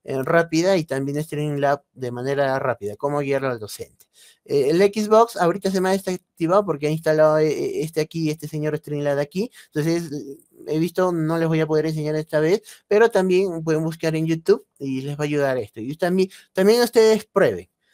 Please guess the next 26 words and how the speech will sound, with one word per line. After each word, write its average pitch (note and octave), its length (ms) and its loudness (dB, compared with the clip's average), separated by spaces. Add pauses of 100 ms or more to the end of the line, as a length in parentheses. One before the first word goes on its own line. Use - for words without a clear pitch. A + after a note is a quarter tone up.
(140)
Ahora, D3+ 400 6 (140)
en E3+ 160 2
algunas B3 560 2
instalaciones G#3+ 720 2
de E3+ 140 0
Windows, G3+ 600 0
el C#3 640 -4 (240)
Xbox F3+ 600 -4
Bar E3+ 360 2 (220)
está E3+ 300 0
desinstalado. D#3+ 720 0
Entonces, D3+ 280 -6
lo D#3 120 -4
pueden F3 200 -2
instalar F3 520 2 (280)
en B2+ 180 -6
el B2 160 -4
Store, B2 460 0
¿no? B2+ 180 -6
Entran E3 320 -2
al E3 140 0
Store D#3+ 500 0
de B2 140 -6
la, A2 600 -8 (600)
de C#3 240 -6
Windows, F3 640 2